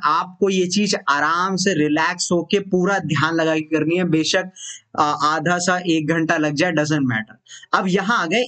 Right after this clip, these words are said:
image upload पे, Upload images पे जाइए फटाफट से। यहाँ पे आप देख सकते हैं आपको दो चीजें डालनी है, एक तो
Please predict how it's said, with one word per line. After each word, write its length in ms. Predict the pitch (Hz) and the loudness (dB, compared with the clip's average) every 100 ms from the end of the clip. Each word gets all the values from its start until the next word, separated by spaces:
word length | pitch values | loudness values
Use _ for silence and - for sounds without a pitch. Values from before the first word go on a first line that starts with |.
| 190 | 0
image 320 | 196 208 180 | 2 2 0
upload 420 | 160 139 131 127 | 0 0 0 0
पे, 60 | 135 127 | 0 0
Upload 360 | 147 185 208 202 | 0 0 2 2
images 380 | 196 185 185 190 | 0 0 -2 0
पे 100 | 196 | 0
जाइए 260 | 160 151 160 | 2 0 0
फटाफट 400 | 151 143 156 143 | 0 0 0 -2
से। 200 | - 202 196 - - | 0 -2 -4 -10 -2
यहाँ 200 | 160 185 | 0 2
पे 100 | 226 | 0
आप 100 | 247 | 0
देख 180 | 185 185 | 0 0
सकते 300 | 196 185 226 | -2 0 0
हैं 60 | 247 | 0
आपको 320 | 170 - 269 | -2 -2 -2
दो 180 | 160 175 | 0 0
चीजें 280 | 180 180 190 | 0 0 2
डालनी 320 | 143 123 123 | 0 0 0
है, 200 | 127 156 | 0 0
एक 140 | 160 | 0
तो 300 | 233 233 254 | 0 0 -2